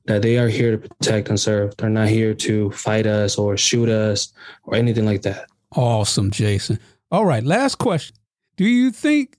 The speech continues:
Speaker 2: there should be no-knock warrants? Before you answer, I just want to mention or ask you to consider what happened to Amir Locke and Breonna Taylor,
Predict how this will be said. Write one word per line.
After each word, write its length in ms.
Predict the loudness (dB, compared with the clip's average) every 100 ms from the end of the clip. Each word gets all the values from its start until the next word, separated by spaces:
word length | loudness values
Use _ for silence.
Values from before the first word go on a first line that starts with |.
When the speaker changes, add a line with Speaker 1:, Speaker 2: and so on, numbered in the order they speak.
| -4
Speaker 2:
there 180 | 0 0
should 360 | 0 -2 0
be 480 | 0 2 2 0 -4 _ _ -8
no-knock 840 | -2 0 2 2 2 0 -2 -12 _ _ _ _
warrants? 540 | 0 2 2 0 -6 -18 _ _ -6
Before 300 | -4 0 0
you 160 | 0 0
answer, 400 | 0 0 -2 -6 _ _ _ _ -4
I 120 | -2
just 260 | 0 0 0
want 180 | 0
to 40 | 2
mention 520 | 2 0 0 -2 -2 _ _ _ _
or 300 | 0 0 0
ask 340 | 2 2 0 0
you 80 | -2
to 60 |
consider 720 | 0 -4 -2 0 0 0 -4 -8 _ -4
what 200 | -2 0
happened 680 | 0 0 0 0 -2 -4
to 380 | -2 0 0 -2
Amir 400 | 0 0 2 2
Locke 500 | 2 2 0 -2 -14 _ _ _ _ _ _ -6
and 200 | -2 0
Breonna 440 | 0 2 2 0 0
Taylor, 460 | -2 0 0 -2